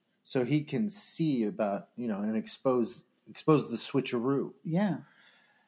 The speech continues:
Speaker 1: And they're like, "Oh, yeah, Larry." And he's like, "All right."
Speaker 2: "All
Speaker 1: And he
Speaker 2: right."
Speaker 1: goes
Speaker 2: And then
Speaker 1: to
Speaker 2: he
Speaker 1: leave.
Speaker 2: turns to leave. <laughs> He's like, "There it is. That's the answer. See you
Speaker 1: <laughs>
Speaker 2: kids later."
Speaker 1: And then they're like, "Wait,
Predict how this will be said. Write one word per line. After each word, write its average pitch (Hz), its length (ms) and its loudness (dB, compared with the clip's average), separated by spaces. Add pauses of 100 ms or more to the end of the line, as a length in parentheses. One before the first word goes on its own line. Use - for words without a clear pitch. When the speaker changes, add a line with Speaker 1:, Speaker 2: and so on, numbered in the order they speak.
(140)
Speaker 1:
And 135 120 0
they're 139 80 6
like, 127 400 2 (400)
"Oh, 170 300 2 (340)
yeah, 208 320 8
Larry." 117 320 6
And 135 80 0
he's 127 140 0
like, 127 240 0
"All 135 100 6
right." 208 320 6
Speaker 2:
"All 185 80 6
Speaker 1:
And 196 80 8
he 226 60 10
Speaker 2:
right." 247 240 4
Speaker 1:
goes 175 200 10
Speaker 2:
And 214 80 12
then 180 100 12
Speaker 1:
to 135 40 6
Speaker 2:
he 143 80 8
Speaker 1:
leave. 165 60 10
Speaker 2:
turns 226 380 8
to 220 100 8
leave. 214 440 6
<laughs> - 0 -
He's 277 280 8
like, 240 220 8
"There 208 240 10
it 202 80 8
is. 240 320 6
That's 202 280 6
the 208 160 6
answer. 220 320 4
See 202 280 2
you 240 80 4
Speaker 1:
<laughs> - 20 2
Speaker 2:
kids 196 280 0
later." 233 300 4
Speaker 1:
And 175 280 8
then 165 120 8
they're 175 160 8
like, 170 220 6
"Wait, 240 380 8